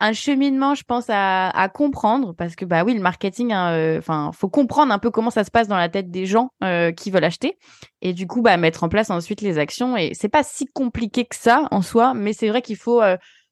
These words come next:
euh, comprendre et, et expérimenter pour après, euh, bah, être autonome et se dire, « Ok, ça y est, j'ai compris. »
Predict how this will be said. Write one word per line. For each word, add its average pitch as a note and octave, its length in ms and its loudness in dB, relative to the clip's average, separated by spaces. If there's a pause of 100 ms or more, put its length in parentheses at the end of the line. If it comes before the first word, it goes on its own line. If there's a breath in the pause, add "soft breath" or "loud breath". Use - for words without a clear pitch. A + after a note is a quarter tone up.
(120)
euh, E3+ 220 -2
comprendre B3 520 -2
et, F3 640 -4
et F3 120 -4
expérimenter A3+ 680 2
pour A3+ 220 0
après, F3+ 300 0
euh, F3+ 200 2
bah, D#3+ 500 0
être - 220 -4
autonome G#3+ 400 0
et G3 60 0
se F3+ 60 -6
dire, « G3 160 -2
Ok, A3+ 180 0
ça F3 120 -8
y F#3 40 -4
est, G#3 80 -4
j'ai F3+ 160 -6
compris. » A#3+ 480 0